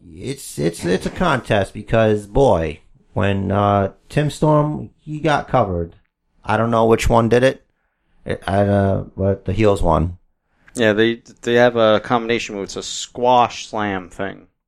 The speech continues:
Speaker 1: I hope that's the name of the move.
Speaker 2: They, they gotta name it. Someone's gotta name it, 'cause
Speaker 1: Somebody's gotta name
Speaker 2: Cor-,
Speaker 1: it the
Speaker 2: Cor-,
Speaker 1: squash.
Speaker 2: <laughs> yeah, Cornette ain't calling it,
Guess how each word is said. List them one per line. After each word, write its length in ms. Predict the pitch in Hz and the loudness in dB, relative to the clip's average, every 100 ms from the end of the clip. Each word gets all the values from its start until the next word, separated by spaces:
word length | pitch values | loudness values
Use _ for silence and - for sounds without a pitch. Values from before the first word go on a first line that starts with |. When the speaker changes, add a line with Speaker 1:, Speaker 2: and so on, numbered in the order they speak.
| _ _ _ _ _ _ _ _ _ _ _ _ _ _ | _ _ _ _ _ _ _ _ _ _ _ _ _ _
Speaker 1:
I 120 | 104 | -2
hope 220 | 98 113 - | 2 2 2
that's 180 | 107 - | 0 -2
the 60 | |
name 220 | 92 95 | -4 -6
of 60 | 90 | -4
the 60 | 76 | -6
move. 480 | 78 78 73 - - _ _ - | -4 -4 -6 -8 -12 _ _ -6
Speaker 2:
They, 120 | 127 | -6
they 160 | 120 135 | -2 2
gotta 180 | 165 117 | 2 2
name 200 | 110 98 | -4 -8
it. 100 | 85 | -4
Someone's 260 | 139 135 | -2 0
gotta 160 | 101 95 | 0 0
name 180 | 92 90 | -2 -6
it, 120 | 90 _ | -10 _
'cause 100 | 113 | -2
Speaker 1:
Somebody's 340 | 127 131 127 | 2 2 0
gotta 220 | 117 123 117 | 0 0 2
name 180 | 123 | 0
Speaker 2:
Cor-, 100 | 120 | 0
Speaker 1:
it 100 | - _ _ | -6 _ _
the 80 | 110 | 0
Speaker 2:
Cor-, 80 | 135 | 2
Speaker 1:
squash. 680 | 131 92 92 90 - - _ _ | 2 2 2 2 0 -4 _ _
Speaker 2:
<laughs> 140 | - - - - | 0 0 2 0
yeah, 200 | 135 110 | 2 2
Cornette 340 | - 139 139 135 | 0 0 4 2
ain't 140 | 120 | 2
calling 280 | 123 113 98 | 0 0 -2
it, 140 | - | -6